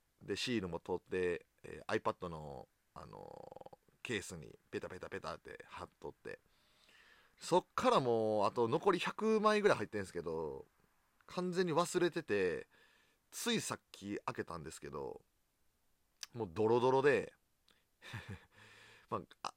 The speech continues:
まあ、チョコレート食べれなくても、まあ、最悪いいんですけど、もうシールもこれは使い物にならないっていう感じで、先ほど出てきました。はい。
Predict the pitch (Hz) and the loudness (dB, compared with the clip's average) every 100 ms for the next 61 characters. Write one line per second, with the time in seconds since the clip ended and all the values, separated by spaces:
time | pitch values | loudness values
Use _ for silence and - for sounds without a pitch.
0 | _ 123 - 131 214 202 113 110 107 117 | _ -12 -8 2 2 2 -2 -2 -2 -4
1 | - 92 80 69 - - - 110 98 95 | -6 -8 -8 -10 -12 -14 -6 -4 -4 -6
2 | 85 - 82 67 71 98 131 143 147 143 | -8 -10 -12 -10 -8 -2 2 4 4 4
3 | - 233 226 165 113 92 123 135 127 - | 2 2 4 4 4 2 2 2 2 0
4 | - 156 151 147 147 135 92 101 101 73 | 0 2 2 2 0 -2 -2 -2 -2 -6
5 | - 62 60 53 - _ - - - _ | -10 -14 -12 -14 -18 _ -20 -20 -20 _
6 | - 107 95 85 85 82 78 - _ _ | -8 -6 -6 -8 -8 -8 -8 -12 _ _
7 | _ _ - 92 90 82 82 87 87 78 | _ _ -18 -14 -12 -8 -6 -6 -6 -8
8 | 80 - - - _ _ _ _ - - | -12 -12 -16 -18 _ _ _ _ -20 -18